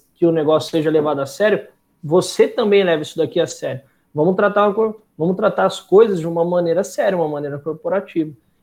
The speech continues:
Eu acho que isso foi a minha maior contribuição dentro da W sete M Gaming como um todo, e principalmente pro time de Counter-Strike, que foi o nosso primeiro time, que a gente tem um relacionamento muito bom com os jogadores, relacionamento pessoal. Então,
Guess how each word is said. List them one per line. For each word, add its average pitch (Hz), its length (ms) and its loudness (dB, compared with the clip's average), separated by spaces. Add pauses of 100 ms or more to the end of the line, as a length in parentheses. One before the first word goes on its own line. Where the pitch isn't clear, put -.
(140)
Eu 147 120 2
acho 151 260 0
que 170 80 2
isso 165 300 0
foi 170 340 0
a 160 80 -2
minha 165 160 -4
maior 160 220 -2
contribuição 165 920 -2 (680)
dentro 147 400 -2
da 160 120 2
W 156 200 2
sete 156 300 -6
M 151 160 -4
Gaming 147 320 -4
como 156 220 -10
um - 20 -10
todo, 160 320 4
e - 40 0
principalmente 220 580 -2
pro 202 120 -2
time 196 220 -2
de - 100 -6
Counter-Strike, 160 640 -4
que - 40 -20
foi - 180 -4
o - 20 -4
nosso 160 360 -6 (240)
primeiro 165 320 2
time, 160 440 2
que - 80 -6
a 139 40 0
gente 143 260 -8
tem 170 140 -2
um 180 40 -2
relacionamento 156 680 -6
muito 175 540 0
bom 160 260 2
com 160 100 -6
os 143 80 -4
jogadores, 139 480 -2
relacionamento 139 560 -8
pessoal. 147 600 -4 (340)
Então, 175 340 0